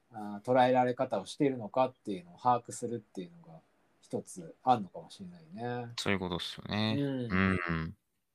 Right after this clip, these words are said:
Speaker 1: なるほど。これってでも、
Speaker 2: うん。
Speaker 1: 話元に戻すと、この個人投資家に関しての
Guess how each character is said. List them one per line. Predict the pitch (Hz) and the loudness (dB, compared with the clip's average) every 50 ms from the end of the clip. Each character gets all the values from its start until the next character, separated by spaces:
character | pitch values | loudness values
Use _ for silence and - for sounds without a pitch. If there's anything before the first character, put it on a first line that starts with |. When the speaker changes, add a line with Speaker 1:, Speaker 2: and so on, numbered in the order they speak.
| _ _ _ _ _ _ _ _ _ _ _ _ - - _ _ _ _ _ _ _ 120 | _ _ _ _ _ _ _ _ _ _ _ _ -20 -20 _ _ _ _ _ _ _ -16
Speaker 1:
な | 123 120 117 | -14 -14 -12
る | 113 117 117 104 | -12 -12 -12 -12
ほ | 110 120 | -14 -14
ど。 | 113 110 110 104 95 92 92 - _ _ _ _ _ _ _ _ _ _ _ _ _ _ | -12 -10 -10 -10 -10 -12 -16 -20 _ _ _ _ _ _ _ _ _ _ _ _ _ _
こ | 202 247 | 4 4
れ | 359 403 | 4 4
っ | |
て | 392 - _ - 392 330 | 2 -4 _ 4 6 6
で | 320 330 | 8 8
も、 | 320 254 202 190 190 190 190 185 175 151 131 131 - - - - | 8 8 10 10 10 10 10 10 8 4 2 0 -4 -10 -14 -16
Speaker 2:
う | |
ん。 | - - | -14 -8
Speaker 1:
話 | - 170 180 196 202 202 - 214 | -4 -2 0 0 -2 -2 0 0
元 | 214 214 208 180 | 0 2 2 0
に | 147 127 | -2 0
戻 | 123 120 123 127 131 | -2 -2 -2 -2 -4
す | 127 - _ | -4 -6 _
と、 | - 131 131 131 123 113 107 98 98 - _ | 0 0 2 4 2 2 0 -4 -8 -10 _
こ | 127 | -6
の | 127 123 120 - _ _ _ _ _ _ _ _ _ _ _ _ _ _ | -6 -6 -6 -10 _ _ _ _ _ _ _ _ _ _ _ _ _ _
個 | 185 185 | 2 2
人 | 185 214 269 302 311 | 4 4 4 4 4
投 | - _ - 294 302 302 294 | 2 _ 4 6 6 6 4
資 | 285 - - _ | 2 -2 -8 _
家 | - 285 285 | 0 0 2
に | 285 285 294 294 | 2 0 -2 0
関 | - 285 294 294 294 277 247 | 2 2 4 4 2 0 0
し | - - | -4 0
て | - 165 147 135 | 0 2 2 2
の | 139 151 165 185 208 214 | 2 2 4 4 2 0